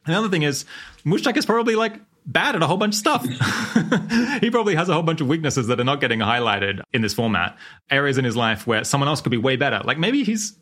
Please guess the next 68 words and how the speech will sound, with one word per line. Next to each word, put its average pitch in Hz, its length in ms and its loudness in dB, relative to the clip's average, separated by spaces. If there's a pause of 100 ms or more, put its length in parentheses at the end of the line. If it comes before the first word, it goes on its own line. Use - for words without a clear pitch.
<laughs> 135 180 0
I 185 80 0
don't 135 160 0
mean 127 120 0
to 127 60 0
single 120 300 0
out 104 100 0
Mushtaq, 139 300 -2
I 113 60 2
have 117 100 0
no 156 160 0
idea. 185 360 -2 (300)
But 156 160 2 (260)
<laughs> 196 180 -6
maybe 226 200 2
Mushtaq 202 380 0
is - 80 -2
very 226 160 0
disorganized 180 600 0
and 131 200 0
he 135 120 -2
desperately 139 480 -2
needs 160 200 -2
someone 123 280 0
who 123 100 0
is 120 140 -4 (120)
able 127 220 0
to 123 120 -2
be 117 360 -4
a 113 60 2
fantastic 120 540 0
executive 110 400 -2
assistant 104 360 -2
or 120 80 -2
someone 131 220 2
who's 123 120 0
able 135 160 0
to, 123 60 0
like, 110 140 -2
manage 117 500 0
the 123 80 0
organization 113 680 0
or, 110 140 -2
like, 107 180 0
manage 117 360 -4
people 131 320 -4
in 104 80 -2
a 104 40 -2
way 104 140 0
that 104 160 -4
he's, 120 200 -2
he's 117 240 -2
not 107 180 -2
suited 107 240 -2
to 104 80 -8
do 104 180 0
'cause 104 160 -4
he's 110 260 -6
too 131 120 -2
much 110 180 -2
of 113 100 -2
an 104 60 -2
academic 104 480 -2
and 101 240 -2
too 120 120 -2
in 107 60 0
his 98 140 -2
head. 107 220 -2